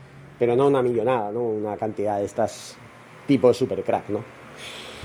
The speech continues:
Además, Erling Haaland tiene veintiún años. ¿Quién coño se cree que es?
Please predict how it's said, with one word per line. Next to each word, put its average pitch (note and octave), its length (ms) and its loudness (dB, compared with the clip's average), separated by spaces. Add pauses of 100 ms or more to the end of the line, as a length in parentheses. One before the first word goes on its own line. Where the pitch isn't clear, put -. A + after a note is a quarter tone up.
(420)
Además, D3+ 320 4
Erling E3 240 4
Haaland E3 200 2
tiene D#3 160 4
veintiún C3 360 0
años. A2+ 440 -6 (460)
¿Quién D3 160 4
coño B2 260 4
se G#2+ 120 -6
cree G2+ 180 -2
que F#2+ 100 -2
es? - 220 -12